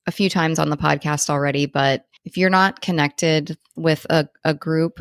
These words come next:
I mean, J D R F has a chapter in almost every major city around the country, hopefully at least within driving distance of,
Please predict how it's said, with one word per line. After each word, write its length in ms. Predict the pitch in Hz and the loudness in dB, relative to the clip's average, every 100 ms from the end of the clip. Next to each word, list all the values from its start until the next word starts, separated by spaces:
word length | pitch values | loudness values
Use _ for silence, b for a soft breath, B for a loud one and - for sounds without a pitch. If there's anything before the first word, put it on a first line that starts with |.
| - | -6
I 80 | 156 | -2
mean, 160 | 151 | -2
J 160 | 147 175 | 2 2
D 120 | 175 | 4
R 120 | 156 | 2
F 180 | 151 151 | 0 -2
has 200 | - 160 | -2 -2
a 60 | 151 | -2
chapter 600 | 170 151 - 151 143 139 | -2 -2 -2 -2 0 0
in 140 | 185 180 | 0 0
almost 480 | - 254 226 180 - | 2 4 4 2 2
every 260 | 165 165 | 2 2
major 260 | 156 147 147 | 0 -2 -2
city 300 | - 147 143 | 0 2 2
around 220 | 135 135 | 2 -2
the 60 | 135 | -2
country, 600 | - 147 - 143 135 143 | -2 -2 0 0 0 -2
hopefully 400 | 165 185 - 175 | 0 0 2 2
at 80 | 160 | 2
least 280 | 147 - - - | 0 -2 -6 -4
within 320 | 156 156 143 | -2 0 0
driving 360 | 151 147 151 | 0 2 0
distance 500 | 143 143 - 135 - | -2 -2 -2 -4 -4
of, 260 | 143 139 135 | 0 0 -2